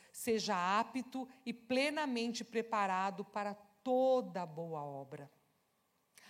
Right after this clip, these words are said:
A palavra de Deus é assim, queridos, a palavra de Deus, ela vai nos ensinar.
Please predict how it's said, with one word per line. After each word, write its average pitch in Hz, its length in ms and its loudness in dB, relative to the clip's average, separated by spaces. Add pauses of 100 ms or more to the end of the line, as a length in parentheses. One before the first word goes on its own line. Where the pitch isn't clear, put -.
(100)
A 190 100 -4
palavra 208 500 0
de - 120 -10
Deus 196 580 -4
é 190 80 -2
assim, 226 500 -6 (500)
queridos, 190 420 -2
a 185 60 -2
palavra 208 420 0
de 202 100 -6
Deus, 208 320 0
ela 208 160 2
vai 208 180 0
nos 214 280 -4
ensinar. 208 800 -4